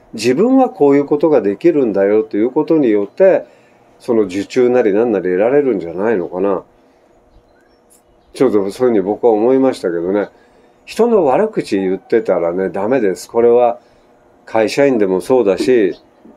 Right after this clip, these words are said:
まあ、スポーツ、スポーツは悪口ってもう関係ないしね。えー、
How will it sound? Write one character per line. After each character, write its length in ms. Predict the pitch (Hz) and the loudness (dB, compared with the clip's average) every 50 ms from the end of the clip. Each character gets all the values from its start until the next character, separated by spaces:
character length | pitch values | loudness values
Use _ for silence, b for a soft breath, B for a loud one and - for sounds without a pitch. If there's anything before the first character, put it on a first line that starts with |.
| _ _ _ _ _ _ _ _ _ _ _ _ _ - | _ _ _ _ _ _ _ _ _ _ _ _ _ -18
ま 60 | 92 | -18
あ、 20 | 87 | -18
ス 140 | - - | -16 -10
ポ 160 | - 135 127 117 | -2 0 0 0
ー 40 | |
ツ、 120 | - - 87 | 0 -4 -8
ス 120 | - - | -8 -4
ポ 140 | - 202 240 | -2 -2 -2
ー 80 | - - | 0 0
ツ 60 | 110 | 0
は 80 | 87 | 0
悪 180 | 87 90 98 101 | 2 2 0 -2
口 180 | - - - - | -6 -10 -20 -10
っ 20 | |
て 80 | - 95 | -8 -4
も 320 | 90 87 87 87 87 85 | -2 0 0 0 -2 -6
う 60 | 90 - _ _ _ _ _ - | -12 -16 _ _ _ _ _ -8
関 160 | 95 95 92 | -6 -6 -6
係 180 | 87 - 107 101 | -2 -2 0 0
な 160 | 101 104 104 | 2 0 0
い 80 | 95 85 | 0 -2
し 100 | - 87 | -4 -4
ね。 320 | 90 107 117 117 113 110 - _ _ | -2 0 0 0 0 -2 -8 _ _
え 580 | - 87 90 87 87 87 87 87 85 87 | -10 -6 -6 -4 -4 -4 -6 -6 -6 -8
ー、 0 | 85 | -10